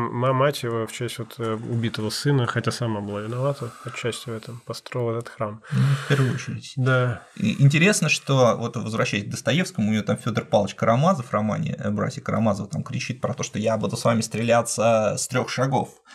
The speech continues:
Speaker 2: Но во второй половине девятнадцатого века это уже было арха-, а, это уже была архаика, это был атовизм.
Speaker 1: Мгм.
Speaker 2: А в начале девятнадцатого века вызвать на смерть вполне возможно.
Speaker 1: Мгм.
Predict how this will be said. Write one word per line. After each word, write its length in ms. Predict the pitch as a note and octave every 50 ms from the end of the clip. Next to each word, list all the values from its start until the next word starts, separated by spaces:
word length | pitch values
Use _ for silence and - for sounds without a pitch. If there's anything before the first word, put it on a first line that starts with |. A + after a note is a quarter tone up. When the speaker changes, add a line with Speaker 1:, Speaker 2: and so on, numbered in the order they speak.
| - _ -
Speaker 2:
Но 200 | A2 A2 A2 A2
во 140 | - G#2
второй 280 | A#2 - - B2+ C#3 C#3+
половине 280 | C#3 C3+ C#3 C3+ B2+ B2
девятнадцатого 500 | B2 B2+ B2+ - D#3 C#3+ - - - D3+
века 240 | G3 G3+ G3 D#3
это 140 | C3+ C#3 C#3
уже 160 | C3 B2+ B2+
было 260 | B2 B2 C3 C3 - -
арха-, 380 | C3 C3 B2 - B2+ B2 - -
а, 120 | A#2 F#2+
это 160 | E2+ - - C3
уже 140 | B2 B2+
была 260 | A#2 A#2+ A#2+ A#2+ A2 A2+
архаика, 420 | B2 - - D3 A#2+ - - -
это 140 | - - G#2+
был 160 | G#2 G2+ G2+
атовизм. 460 | G2+ - B2+ C3+ C#3 B2 G2 - -
Speaker 1:
Мгм. 140 | - A#2+ A#2 - - - - -
Speaker 2:
А 160 | - G#2 G#2+
в 40 | G#2
начале 340 | G#2 G2+ - - E3 F#3+ G3
девятнадцатого 600 | F3 E3 D#3+ D#3 D3 C#3 C#3 - - - B2 A#2+
века 260 | A#2+ B2 A#2+ - A2+
вызвать 400 | G#2+ A#2+ C3 A#2 G#2 G#2 A2 -
на 80 | A#2+ A2+
смерть 560 | - - C#3+ D#3+ G#3 A#3+ A#3 - - - _ _ _ _ _ _ _ _ _ _ _ _ _ -
вполне 560 | - - - A#2 G#2+ F#2+ G2+ A#2 C3+ C#3+ C#3
возможно. 760 | A#2+ G#2 A2 A2+ A2+ A#2 - - B2 B2 - - B2+ - _ _ _ _ _ _ _ _ -
Speaker 1:
Мгм. 400 | C3 B2 A#2+ A#2 A#2 A#2+ B2 B2